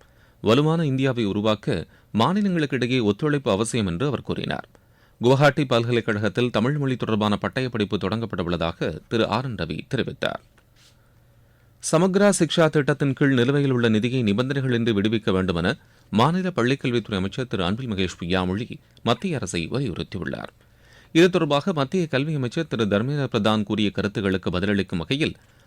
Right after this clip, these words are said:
சமூக வலைதளத்தில் அவர் வெளியிட்டுள்ள பதிவில் இதை தெரிவித்துள்ளார். தேசிய கல்விக் கொள்கையில் ஏற்றுக்கொள்ளக்கூடிய பல்வேறு அம்சங்களை தமிழக அரசு ஏற்கனவே செயல்படுத்தி வருவதாக அவர் கூறியுள்ளார்.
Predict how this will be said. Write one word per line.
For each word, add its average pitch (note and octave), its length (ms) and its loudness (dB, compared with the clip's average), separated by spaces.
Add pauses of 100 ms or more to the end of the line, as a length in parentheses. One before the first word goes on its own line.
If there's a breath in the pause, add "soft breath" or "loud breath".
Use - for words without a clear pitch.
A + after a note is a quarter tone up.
சமூக G3+ 380 2
வலைதளத்தில் B2 680 0
அவர் A2 220 0
வெளியிட்டுள்ள A#2+ 460 -2
பதிவில் A2+ 440 -2
இதை A2+ 340 -2
தெரிவித்துள்ளார். D2+ 600 -4 (680 soft breath)
தேசிய D#3+ 360 2
கல்விக் C#3 300 -2
கொள்கையில் A#2 460 0
ஏற்றுக்கொள்ளக்கூடிய A#2 720 0
பல்வேறு A2 360 -2
அம்சங்களை A#2 560 -2 (240 soft breath)
தமிழக G3 340 0
அரசு E3 300 0
ஏற்கனவே E3+ 460 0
செயல்படுத்தி C#3 380 -2
வருவதாக G#2 420 0
அவர் D#3 140 -6
கூறியுள்ளார். - 500 -4